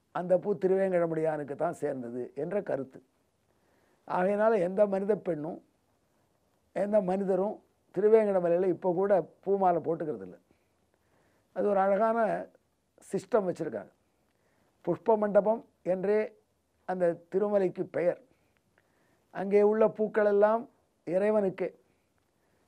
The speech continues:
அந்த பூக்கள் அங்கே கல்யாணம் நடந்தா கூட கல்யாண பெண்ணுக்கு தலையில பூ வைப்பது என்பது அவர்கள் அவ்வளவு வரவேற்பதில்லை. ஏன்னா திருமலையில உள்ள பூக்கள் எல்லாம் திருமாலுக்கே சொந்தம்.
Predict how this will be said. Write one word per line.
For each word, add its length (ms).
அந்த 200
பூக்கள் 340
அங்கே 180
கல்யாணம் 420
நடந்தா 300
கூட 220
கல்யாண 380
பெண்ணுக்கு 480
தலையில 360
பூ 160
வைப்பது 600
என்பது 680
அவர்கள் 580
அவ்வளவு 640
வரவேற்பதில்லை. 680
ஏன்னா 380
திருமலையில 500
உள்ள 280
பூக்கள் 320
எல்லாம் 320
திருமாலுக்கே 600
சொந்தம். 480